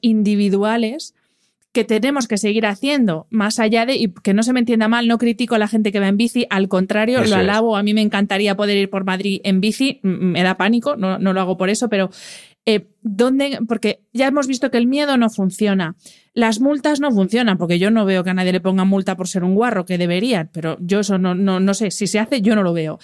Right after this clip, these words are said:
Speaker 1: Entonces, ¿de dónde encuentra uno esa motivación para, pues eso, para seguir intentando tener y crear un mundo mejor?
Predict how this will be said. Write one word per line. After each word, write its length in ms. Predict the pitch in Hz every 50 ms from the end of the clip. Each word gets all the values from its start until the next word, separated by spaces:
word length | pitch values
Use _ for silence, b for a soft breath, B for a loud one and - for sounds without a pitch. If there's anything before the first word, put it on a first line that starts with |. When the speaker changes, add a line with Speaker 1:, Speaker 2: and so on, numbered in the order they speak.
| B B B
Speaker 1:
Entonces, 440 | B B 226 202 196 196 196 - - _ _ -
¿de 180 | 214 202 226
dónde 240 | 220 240 247 262 285
encuentra 460 | 285 277 247 285 277 277 247 277 269
uno 240 | 269 277 277 277 269
esa 240 | 269 247 - 262 262
motivación 880 | 247 247 247 233 - 240 233 226 220 220 - 262 254 262 269 294 349 - b b b b b b b b b -
para, 320 | 233 214 208 202 196 - _ _ _ -
pues 160 | - 180 180
eso, 200 | 233 240 262 233
para 200 | 190 202 190 185
seguir 420 | 185 - 208 196 190 214 233 254 262
intentando 600 | - 254 233 214 233 226 226 226 240 247 240 226
tener 340 | - 214 220 220 226 214 -
y 120 | - 240 185
crear 300 | - 202 202 202 208 220
un 120 | 214 208
mundo 280 | 208 208 208 208 202 196
mejor? 400 | 196 180 170 - 294 320 -